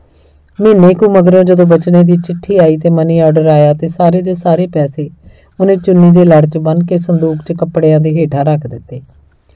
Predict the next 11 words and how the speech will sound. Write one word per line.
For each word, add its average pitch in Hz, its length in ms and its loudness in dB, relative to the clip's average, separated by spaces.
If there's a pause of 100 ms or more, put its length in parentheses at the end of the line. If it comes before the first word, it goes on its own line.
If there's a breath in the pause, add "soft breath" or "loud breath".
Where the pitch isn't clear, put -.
(280 soft breath)
ਸਾਧੂ 233 400 2
ਜਦੋਂ 202 300 2
ਵੀ 208 100 0
ਪੁੱਛਣ 190 400 -4
ਜਾਂਦਾ 170 300 2
ਉਹ 170 60 0
ਘੁੰਡ 175 300 -4
ਕੱਢ 160 240 -2
ਕੇ 175 140 -4
ਪੈਰੀਂ 160 360 -2
ਹੱਥ 156 200 -4